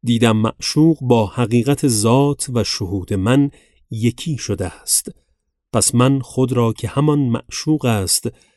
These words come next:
و معشوق را که در من ظهور و شهود پیدا نموده است، در آغوش گرفتم. ففی الصحو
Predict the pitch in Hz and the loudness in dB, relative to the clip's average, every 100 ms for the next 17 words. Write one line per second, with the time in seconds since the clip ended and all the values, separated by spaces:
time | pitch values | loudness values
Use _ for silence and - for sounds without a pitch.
0 | _ - 104 101 - - - 151 135 113 | _ -4 0 0 -4 -6 0 0 2 0
1 | 104 - 110 98 113 131 120 _ _ _ | 0 0 -2 0 2 2 0 _ _ _
2 | 110 - 95 147 156 131 120 - 92 98 | -4 -2 -2 0 0 0 -2 -2 -6 -6
3 | 92 - - 98 98 92 87 90 90 98 | -8 -8 -6 -4 -2 -4 -4 -6 -4 -6
4 | 123 127 127 120 - 117 - _ _ _ | -4 -4 -4 -4 -4 -6 -10 _ _ _
5 | 117 98 95 87 123 107 90 - - 92 | -2 0 -2 -2 -2 -2 -4 -10 -6 -6
6 | - - 80 - _ _ _ _ _ _ | -6 -12 -14 -18 _ _ _ _ _ _
7 | - 120 120 - - 113 - 117 135 151 | -6 -2 -2 0 0 -2 -6 -2 2 2